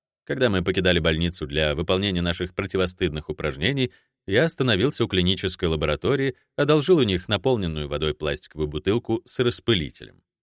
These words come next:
Когда мы вышли на улицу, я сказал, что мы пробежимся до местного магазина, чтобы немного вспотеть. Он занервничал, но согласился.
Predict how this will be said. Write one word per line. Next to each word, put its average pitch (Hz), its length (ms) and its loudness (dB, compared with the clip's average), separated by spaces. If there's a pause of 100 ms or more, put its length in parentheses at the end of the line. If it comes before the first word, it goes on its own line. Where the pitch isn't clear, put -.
(920)
Когда 80 360 4
мы 170 160 4
вышли 143 280 0
на 107 180 2
улицу, 175 420 2
я 131 180 2
сказал, 117 380 2
что - 160 -4
мы 123 140 2
пробежимся 120 680 2
до 107 100 4
местного 107 340 0
магазина, 104 600 0
чтобы 165 240 -4
немного 139 360 2
вспотеть. - 640 -6 (720)
Он 104 220 -4
занервничал, 98 840 2 (140)
но 90 280 2
согласился. - 800 -2